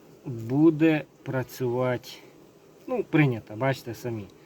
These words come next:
Тобто декілька маток вживаються разом, хоча одна з них пропала.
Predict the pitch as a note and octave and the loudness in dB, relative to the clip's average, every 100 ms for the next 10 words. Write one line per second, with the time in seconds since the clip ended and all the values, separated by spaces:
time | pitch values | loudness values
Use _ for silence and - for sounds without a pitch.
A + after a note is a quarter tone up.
0 | - - - _ _ - - - - - | -20 -20 -20 _ _ -20 -20 -20 -20 -20
1 | - - - _ _ _ - - - D#3+ | -20 -20 -20 _ _ _ -20 -20 -2 -2
2 | D3 C#3+ B2 C3+ D#3+ D3+ C3 C3+ D3 F#3 | 0 -2 0 2 2 2 -2 2 4 4
3 | F3+ E3 - - - - - A#2+ G2+ C#3+ | 2 -4 -4 -20 -20 -20 -16 -10 0 2
4 | D#3 E3 D#3 - D3+ C#3+ C#3+ C#3 C3 - | 4 4 2 0 -2 0 2 0 -2 -4
5 | D#3 F3 F3+ C#3+ C3+ E3 C#3+ C3 C#3+ - | -4 -2 0 0 0 2 2 2 -2 -2
6 | C#3 C3+ A2+ F#2+ | -6 -6 -10 -10